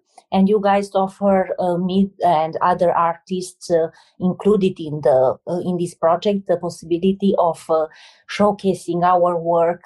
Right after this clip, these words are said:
um, uh, in a, a physical exhibition, which was included in Culture Night, which gave us an exposure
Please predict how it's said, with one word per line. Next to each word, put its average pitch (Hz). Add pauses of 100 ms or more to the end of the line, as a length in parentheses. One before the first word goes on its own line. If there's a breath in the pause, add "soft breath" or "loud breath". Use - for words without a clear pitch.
um, 165 (720)
uh, 175
in 196
a, 170 (140)
a 110 (140)
physical 180
exhibition, 190
which 226
was 185
included 180
in 156
Culture 170
Night, 165
which -
gave 175
us 165
an 170
exposure 165